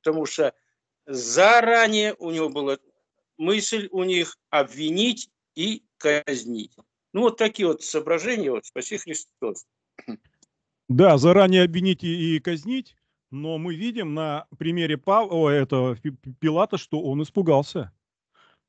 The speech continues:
Speaker 2: Он испугался в этот момент. Да, по инерции он всё равно, конечно, это его, э, Господа предал на казнь.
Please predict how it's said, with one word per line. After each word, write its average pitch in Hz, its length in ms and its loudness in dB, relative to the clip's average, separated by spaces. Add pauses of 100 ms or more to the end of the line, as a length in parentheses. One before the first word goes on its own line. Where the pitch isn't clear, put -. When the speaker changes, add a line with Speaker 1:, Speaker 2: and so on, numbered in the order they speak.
(120)
Speaker 2:
Он 117 160 -6
испугался 143 520 -6
в 170 60 -6
этот 151 220 -10
момент. 120 340 -6 (140)
Да, 127 320 0
по 156 160 2
инерции 196 380 2
он 151 100 2
всё 165 180 -2
равно, 196 220 2
конечно, 151 440 -4
это 117 320 -6 (320)
его, 135 520 4 (680)
э, 123 120 -2
Господа 120 680 -2 (460)
предал 151 460 4 (1000)
на 143 140 2
казнь. 117 480 0